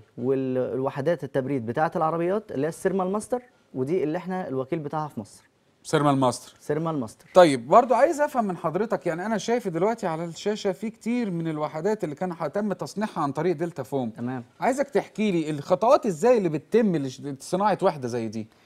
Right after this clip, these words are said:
Speaker 1: يعني مثلًا بالنسبه لغرف التبريد،
Speaker 2: مم.
Speaker 1: بنبدا ان احنا ن-، نصنع الساندوتش بانل الاول في المصنع عندنا،
Speaker 2: تمام.
Speaker 1: على ال-، المكن اللي عندنا ده بيبقى عباره عن صاج من الداخل والخارج،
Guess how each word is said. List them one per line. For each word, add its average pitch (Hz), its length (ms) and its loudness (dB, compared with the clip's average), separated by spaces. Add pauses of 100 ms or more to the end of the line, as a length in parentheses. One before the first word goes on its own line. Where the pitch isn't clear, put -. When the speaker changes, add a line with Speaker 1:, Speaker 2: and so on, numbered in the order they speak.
(200)
Speaker 1:
يعني 131 240 -2
مثلًا 135 680 -2
بالنسبه 143 440 -4
لغرف 143 280 -4
التبريد، 143 460 -4 (180)
Speaker 2:
مم. 131 240 -2 (240)
Speaker 1:
بنبدا 139 420 -2
ان 131 140 -2
احنا 123 440 -8
ن-، 120 1200 -8
نصنع 151 340 -4
الساندوتش 156 480 -6
بانل 160 280 -2
الاول 143 300 0
في - 80 -12
المصنع 143 360 -2
عندنا، 131 400 -2 (220)
Speaker 2:
تمام. - 160 -4
Speaker 1:
على 127 100 -2
ال-، 127 320 -4
المكن 131 440 -4
اللي 123 120 -4
عندنا 131 380 -4 (420)
ده 147 100 0
بيبقى 143 260 0
عباره 135 220 2
عن 139 140 0
صاج 147 280 0
من 131 140 -4
الداخل 131 380 -2
والخارج، 147 420 -2